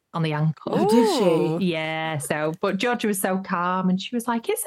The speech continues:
Speaker 1: okay, I know I'm in your house, let's come and sit down."
Speaker 3: Aw.
Speaker 1: And she was, and then she was fine. Um, but if she senses, like,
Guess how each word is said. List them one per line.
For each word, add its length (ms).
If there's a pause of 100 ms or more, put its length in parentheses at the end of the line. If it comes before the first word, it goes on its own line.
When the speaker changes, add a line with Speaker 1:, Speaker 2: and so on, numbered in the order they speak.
Speaker 1:
okay, 320
I 100
know 180
I'm 140
in 120
your 200
house, 440
let's 240
come 200
and 120
sit 220
down." 420
Speaker 3:
Aw. 40
Speaker 1:
And 120
she 120
was, 160
and 180
then 140
she 160
was 140
fine. 380 (480)
Um, 360 (320)
but 280
if 120
she 140
senses, 520
like, 280